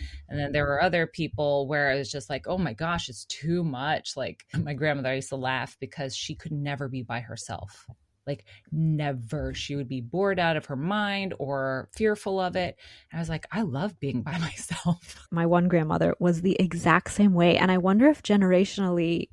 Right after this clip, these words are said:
Speaker 2: it just was so different for them because they had so much less choice than we did.
Speaker 1: Yeah.
Speaker 2: And they
Speaker 1: Yeah.
Speaker 2: only really had one path that was set before them as being the right path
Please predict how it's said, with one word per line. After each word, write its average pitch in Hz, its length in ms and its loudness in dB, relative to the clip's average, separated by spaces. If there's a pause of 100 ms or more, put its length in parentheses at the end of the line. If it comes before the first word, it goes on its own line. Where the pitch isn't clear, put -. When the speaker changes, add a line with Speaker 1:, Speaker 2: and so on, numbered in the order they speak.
(120)
Speaker 2:
it 214 160 4
just - 480 2
was 180 680 4 (160)
so 226 380 10
different 185 360 4
for 180 140 4
them 165 340 4
because 165 300 -4
they 170 380 2
had 175 280 -2
so - 480 0
much 185 280 2
less 160 200 2
choice 151 640 0
than 185 180 4
we 180 140 4
did. 175 360 6
Speaker 1:
Yeah. 165 80 2
Speaker 2:
And 165 460 -2
they 170 240 2
Speaker 1:
Yeah. - 80 -2
Speaker 2:
only 175 260 2
really 170 240 2
had 165 180 2
one 165 240 2
path 208 400 4
that 175 160 2
was 170 240 2
set - 260 0
before 180 380 2
them 165 380 2 (340)
as 160 160 4
being 170 260 2
the 170 100 2
right 165 280 6
path 165 360 4